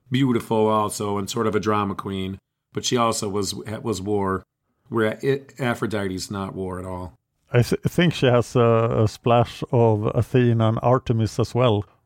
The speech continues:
Speaker 2: for war and hunting.
Speaker 1: That, you know, I meant Athena. I think I might have meant Athena over A-, Hera. It's, that's what's confusing. There's, the, the Greeks had more powerful female gods, where Ishtar was the only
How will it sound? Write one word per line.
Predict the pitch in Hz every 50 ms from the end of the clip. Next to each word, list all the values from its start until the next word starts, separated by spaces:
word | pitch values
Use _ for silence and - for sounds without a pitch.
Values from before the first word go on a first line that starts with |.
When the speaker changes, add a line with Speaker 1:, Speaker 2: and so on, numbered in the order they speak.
| _
Speaker 2:
for | _ _ - 131 113
war | 104 113 113 107 107
and | 101 98
hunting. | - 123 117 104 - 123 107 101 107 104 - - _ - _ _
Speaker 1:
That, | - 156 160 - -
you | 151
know, | 147 151 151
I | 143 139 147 156
meant | 156 147 139 127 - - - 120
Athena. | 107 - - 123 113 107 101 - -
I | - 123 127
think | 123 - 131 127 -
I | 107 104
might | 101 98 101
have | 98 101
meant | 98 98 98
Athena | 98 - - 104 101 98 101 101
over | 98 95 95 95 98 95 - - - - -
A-, | - 101 107 - -
Hera. | 104 92 107 107 104 107
It's, | 120 127 127 123 -
that's | - 156 151 139 156
what's | 135 117 -
confusing. | - 117 101 - 120 113 104 95 101 95
There's, | 95 104 104 98 - - - _ _ _ _ _
the, | - 135
the | 131 131 139
Greeks | 117 107 139 170 190 175 -
had | 175 151 127
more | 123 127 123 120 117
powerful | 113 120 - 117 120 123 120 117 120 - 113
female | 104 - - 117 110 110 107 104
gods, | 98 98 104 98 98 98 87 -
where | 104 104 110
Ishtar | 120 131 127 - - - 113 107
was | 98 98 95 82
the | - 117
only | 104 104 101 98 98 95 92 82